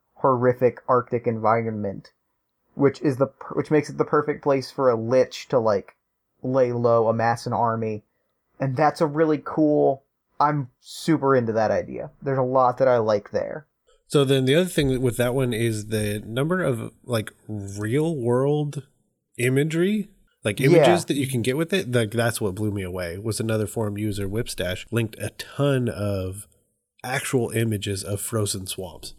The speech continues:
Speaker 2: which are super
Speaker 1: Yeah, I
Speaker 2: creepy.
Speaker 1: s-, I saw that, and it's real neat.
Speaker 2: Yeah.
Speaker 1: Like, it's super, it's cool to see. Oh, I, I'm really into it. Like, seeing the trees rising up out of the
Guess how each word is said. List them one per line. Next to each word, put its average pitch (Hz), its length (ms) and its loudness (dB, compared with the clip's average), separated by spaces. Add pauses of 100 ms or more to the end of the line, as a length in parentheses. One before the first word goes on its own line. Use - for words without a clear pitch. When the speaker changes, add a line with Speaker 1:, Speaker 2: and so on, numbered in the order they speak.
Speaker 2:
which 117 160 -2
are 113 80 0
super 208 400 0
Speaker 1:
Yeah, 196 240 4
I - 80 2
Speaker 2:
creepy. 147 100 -2
Speaker 1:
s-, - 300 -10
I 147 80 2
saw 147 260 0
that, 139 220 2
and 117 100 -6
it's - 160 -16
real 143 540 0
neat. 123 520 -2 (120)
Speaker 2:
Yeah. - 100 0
Speaker 1:
Like, 170 100 2
it's 180 180 2
super, 196 420 0
it's 170 200 -2
cool 208 360 2
to 208 80 2
see. 190 200 -4
Oh, 170 140 -6
I, 113 400 2 (100)
I'm 131 220 -2
really 139 340 2
into 120 280 0
it. 101 100 2
Like, 113 300 2
seeing 170 320 2
the 156 100 2
trees 143 540 -2
rising 127 400 4
up 127 120 2
out 127 140 4
of 117 60 -4
the 117 120 -6